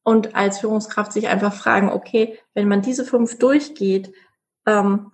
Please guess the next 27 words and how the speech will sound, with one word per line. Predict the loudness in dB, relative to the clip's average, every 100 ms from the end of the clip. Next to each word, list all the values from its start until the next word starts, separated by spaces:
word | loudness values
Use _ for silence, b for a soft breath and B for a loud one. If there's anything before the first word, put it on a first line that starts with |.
| -6
kann | -6
ich | -2
da | -2
überall | 0 2
einen | 2 2 2
Haken | 2 -2
dran | -2 0 2
machen? | 0 0 -6
Ist | -8
es | -6
soweit | -4 2 2 2 -2 -8
okay? | -10 -4 0 2 2 B B B B -2
Mal | 0
davon | 0 -2
ausgenommen, | 0 2 0 0 2 2 0 -6 -16
ne, | -20 -4 2 4 2 0
sind | 0 2
wir | 2 4
alle | 4
Menschen | 6 4 4 0
und | -4 -4
haben | -4 -6 -6 -8
gute | -8 -8
Tage | -4 -2 -2
und | -4
schlechte | -2 -4 -4 -8
Tage, | -4 -4 -4